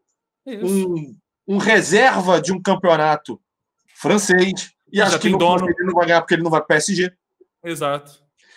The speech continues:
Speaker 2: Na Alemanha ele não vai pro Bayern.
Speaker 1: Não.
Speaker 2: Na, entendeu? Desculpa. Ele vai pra um time merda.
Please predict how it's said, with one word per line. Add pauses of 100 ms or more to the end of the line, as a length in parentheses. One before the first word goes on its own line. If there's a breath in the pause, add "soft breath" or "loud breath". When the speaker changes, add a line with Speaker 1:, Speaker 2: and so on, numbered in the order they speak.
(120)
Speaker 2:
Na
Alemanha
ele
não
vai
pro
Bayern. (600)
Speaker 1:
Não.
Speaker 2:
Na,
entendeu?
Desculpa. (180)
Ele
vai
pra
um
time (200)
merda.